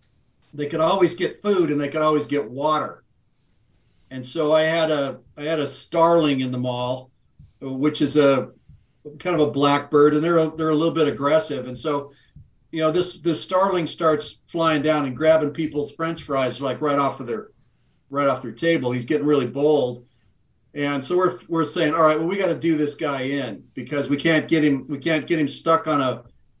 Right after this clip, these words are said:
one of those bird traps, and we can't turn off the mall lights and get him to go somewhere. And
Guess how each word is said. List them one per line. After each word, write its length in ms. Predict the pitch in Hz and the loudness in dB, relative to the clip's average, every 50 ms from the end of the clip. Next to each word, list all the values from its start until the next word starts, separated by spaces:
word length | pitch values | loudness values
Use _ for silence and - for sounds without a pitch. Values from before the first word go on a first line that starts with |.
| - 151 | -8 -4
one 80 | 143 143 | -2 -2
of 60 | 139 131 | -2 -2
those 100 | 127 - | -4 -2
bird 260 | 160 165 170 165 165 | 0 2 2 0 0
traps, 580 | - - 165 156 156 156 151 151 151 - - - | -2 0 6 8 8 8 8 4 0 -2 -6 -10
and 160 | 139 139 127 | -8 -6 -6
we 120 | 131 127 | -6 -4
can't 240 | - 156 156 151 147 | 0 0 0 0 0
turn 160 | - 165 156 | 0 0 0
off 120 | 151 143 - | 0 0 0
the 80 | 151 | 0
mall 240 | 139 143 147 147 143 | 0 2 4 4 4
lights 300 | 143 139 139 139 139 - | 4 4 2 0 0 -4
and 80 | 135 127 | -4 0
get 140 | 139 147 143 | 0 2 0
him 80 | 135 | 0
to 60 | 131 120 | -2 -2
go 120 | 139 135 | -2 -2
somewhere. 640 | 131 - - 139 135 131 135 135 131 127 127 - - _ _ _ _ _ _ _ _ _ - | -2 -4 -4 -4 -4 -2 -2 -2 -2 -2 -2 -4 -8 _ _ _ _ _ _ _ _ _ -8
And 540 | 139 135 139 139 135 131 127 127 123 127 - | -4 -2 0 0 0 0 0 -2 -4 -6 -12